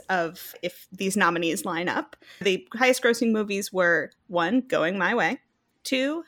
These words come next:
Meet Me in Saint Louis, three, Since You Went Away, four,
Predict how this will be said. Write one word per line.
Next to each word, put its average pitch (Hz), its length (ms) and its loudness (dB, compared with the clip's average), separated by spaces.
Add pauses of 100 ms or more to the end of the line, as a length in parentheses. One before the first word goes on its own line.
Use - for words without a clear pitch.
(140)
Meet 202 240 -4
Me 214 120 -2
in 247 140 4
Saint 269 240 0
Louis, 180 400 -4 (320)
three, 208 480 0
Since - 420 -4
You 208 120 -4
Went 196 220 0
Away, 240 340 -2 (360)
four, 254 580 2